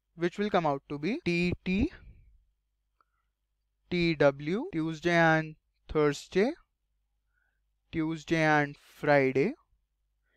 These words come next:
Tuesday and Saturday, right? And so on until we get Saturday to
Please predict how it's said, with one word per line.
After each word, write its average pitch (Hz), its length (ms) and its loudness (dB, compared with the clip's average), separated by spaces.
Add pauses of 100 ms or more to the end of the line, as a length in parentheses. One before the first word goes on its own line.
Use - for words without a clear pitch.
(440)
Tuesday 180 480 -4
and 139 280 0 (360)
Saturday, 202 640 0 (720)
right? 180 240 4 (960)
And 151 160 -2
so - 300 0
on 214 360 4 (180)
until 165 340 0
we 165 160 2
get 156 300 4 (1200)
Saturday 165 540 2
to 202 280 -10